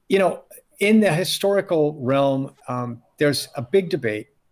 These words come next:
that's been ongoing for decades of what's called the Great, um, uh, what's it called? The Great Divergence, which occurred in around the fifteen and sixteen hundreds between the, um, traditional wealthiest nations,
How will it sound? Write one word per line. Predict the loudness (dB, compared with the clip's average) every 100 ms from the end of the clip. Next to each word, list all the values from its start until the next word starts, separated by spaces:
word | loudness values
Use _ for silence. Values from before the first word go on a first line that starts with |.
| _
that's | -8 -4
been | -2 0
ongoing | 0 0 0 0
for | -2
decades | -2 -2 -2 -8 -8 -12
of | -12 -4
what's | -4 -4
called | 0 0 0
the | -2
Great, | 0 2 2 0 -6 _ -4
um, | 0 2 2 0 -2 -6 -16 -20 -18 -20 -20 _ _ _ -16 _ _ _ _ _
uh, | -10
what's | -6 -6 -6
it | -10 -8
called? | -2 0 0
The |
Great | 0 2 2 2
Divergence, | 0 2 0 0 -2 -8 -12 -14 _ _ _
which | -2 0 0
occurred | 2 2 4
in | 2
around | 0 -2 -2 -4 -6
the | -8
fifteen | -4 -4 -4 -4 -2
and | -2 -4
sixteen | -6 -6 -6
hundreds | -4 -2 -2 -4 -10
between | -12 -4 0 0 0
the, | -2 -2 -4
um, | -8 -4
traditional | -4 0 2 2 2 0 -2 -10 _ _ _ _
wealthiest | -2 2 2 2 0 -2 -8 -6
nations, | -4 -4 -6 -8 -12 -16